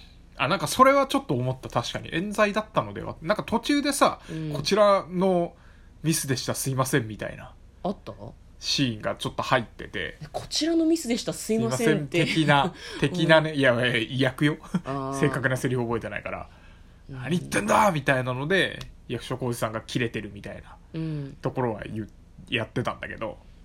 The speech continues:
Speaker 2: え、あそこのシーンってあれじゃないの？なんかその、普通の人間は、
Speaker 1: うん。
Speaker 2: なんだろうな、街中で人が殴られてても、こう、応戦したりしないみたいな
Speaker 1: うんうん。
Speaker 2: 話をされてたんじゃないの？それとはまた別で？
Speaker 1: それとはまた別で。
Speaker 2: あ、また別でなのか。
Speaker 1: また別で。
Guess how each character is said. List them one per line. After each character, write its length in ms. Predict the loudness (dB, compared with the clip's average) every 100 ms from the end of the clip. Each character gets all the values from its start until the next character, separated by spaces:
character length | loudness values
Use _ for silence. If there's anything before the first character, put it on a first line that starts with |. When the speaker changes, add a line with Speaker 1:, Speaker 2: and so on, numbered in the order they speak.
| -20 -20 -16 -8
Speaker 2:
え、 100 | -4
あ 160 | -2
そ 120 | -2 0
こ 100 | 0
の 60 | 0
シ 160 | 0 0
ー 40 | 0
ン 20 |
っ 20 |
て 80 | 0
あ 80 | 0
れ 120 | 0
じ 80 | -2
ゃ 60 | -2
な 160 | -2
い 40 | -4
の？ 100 | -4
な 100 | -6
ん 80 |
か 100 | -6
そ 160 | -8 -6
の、 280 | -6 -6 -8
普 120 | -12
通 220 | -4 0 2
の 120 | 2
人 180 | 2 2
間 240 | 4 4
は、 380 | 4 2 2 -4
Speaker 1:
う 40 |
ん。 200 | -8 -4
Speaker 2:
な 120 | -2 0
ん 40 |
だ 100 | 0
ろ 100 | -2
う 40 |
な、 80 | -2
街 280 | -2 -2 -2
中 180 | 0 0
で 80 | 0
人 160 | 0
が 100 | 0
殴 220 | 2 2
ら 120 | 2 0
れ 80 |
て 100 | -2
て 120 | -4 -4
も、 300 | -4 -6 -10 -16
こ 240 | -8 -6 -2
う、 60 | -2
応 60 | -2
戦 200 | -2 -4
し 60 |
た 100 | -2
り 80 | -4
し 160 | -4 -6
な 120 | -4
い 80 | -6
み 100 | -8
た 140 | -10
い 60 | -12
な 120 | -14 -18 -18 -14
Speaker 1:
う 40 |
ん 40 |
う 20 | -14
ん。 60 | -14 -14
Speaker 2:
話 400 | -8 -6 -4 -4
を 220 | -4 -6 -12 -20 -12
さ 200 | -8 -6
れ 80 |
て 100 | -8
た 140 | -10 -10
ん 60 |
じ 80 | -8
ゃ 40 | -10
な 100 | -10
い 60 |
の？ 140 | -12 -12
そ 140 | -6
れ 80 | -4
と 80 | -2
は 60 |
ま 100 | -4
た 100 | -6
別 280 | -6 -8 -8
で？ 160 | -8 -6
Speaker 1:
そ 120 | -4
れ 60 | -2
と 80 | -2
は 60 |
ま 100 | -4
た 80 | -12
別 320 | -12 -14 -14
で。 80 | -14
Speaker 2:
あ、 80 | -10
ま 160 | -8 -6
た 100 | -6
別 260 | -6 -4
で 60 | -4
な 60 | 0
の 60 |
か。 80 | -2
Speaker 1:
ま 60 | -2
た 60 | -6
別 140 | -10
で。 200 | -12